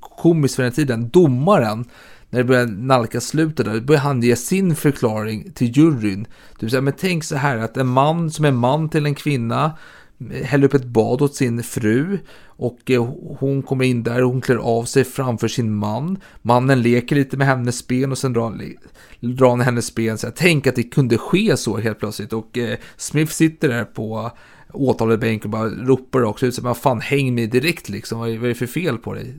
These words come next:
Alltså, uppenbarligen var ju domaren partisk i målet, tyckte Smith då. Och det får man väl ge honom hälften rätt för, om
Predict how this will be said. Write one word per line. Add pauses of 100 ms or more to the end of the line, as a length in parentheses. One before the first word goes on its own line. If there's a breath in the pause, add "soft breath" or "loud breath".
Alltså, (120)
uppenbarligen
var
ju
domaren (360 soft breath)
partisk
i
målet,
tyckte
Smith
då.
Och
det
får
man
väl
ge
honom (920 soft breath)
hälften
rätt
för,
om